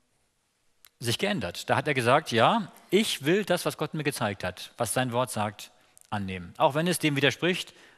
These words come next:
was ich vorher geglaubt und gewusst habe.“ Und zwar, er war ein Günstling des Königs,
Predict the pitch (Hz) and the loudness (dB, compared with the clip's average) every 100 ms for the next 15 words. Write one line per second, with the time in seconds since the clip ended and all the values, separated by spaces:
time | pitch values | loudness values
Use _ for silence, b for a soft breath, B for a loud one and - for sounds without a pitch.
0 | b 113 113 120 110 - _ _ - 110 | b -2 -2 -2 -6 -8 _ _ -10 -6
1 | 95 98 101 - _ _ _ _ _ - | -4 -4 -4 -10 _ _ _ _ _ -20
2 | _ - 101 101 110 - - _ _ _ | _ -18 -10 -8 -8 -10 -18 _ _ _
3 | _ _ _ - 107 98 87 - 87 - | _ _ _ -12 -8 -8 -8 -10 -12 -14
4 | - _ _ _ _ _ _ _ _ _ | -20 _ _ _ _ _ _ _ _ _
5 | _ _ _ _ _ _ _ _ - B | _ _ _ _ _ _ _ _ -20 B
6 | B B B B B 196 170 185 247 170 | B B B B B 2 6 6 6 0
7 | 127 - 170 175 185 175 160 170 240 - | -4 4 8 8 8 6 4 2 2 0
8 | 185 - 135 160 254 - | 0 2 4 4 2 -2